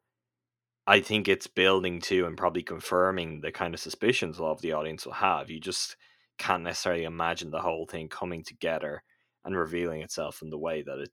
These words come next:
does through that song, um, which again is something that obviously has been really nicely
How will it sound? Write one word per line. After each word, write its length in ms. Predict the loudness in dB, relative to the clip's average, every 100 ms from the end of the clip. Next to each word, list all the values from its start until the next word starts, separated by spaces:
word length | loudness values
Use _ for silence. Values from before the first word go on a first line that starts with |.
| -4
does 460 | -2 -2 -4 -10 -4
through 280 | 4 4 4
that 260 | 2 -2
song, 500 | -4 -2 0 -2 -6 -14 _ _ _ _ -10
um, 260 | -6 -4
which 180 | -4 -6
again 380 | 0 4 4 4
is 120 | -2
something 320 | -8 -8 -10
that 120 | -8 -6
obviously 380 | -6 -6 -8
has 160 | -10 -12
been 140 | -12
really 220 | -8 -8 -8
nicely 460 | -10 -10 -10 -12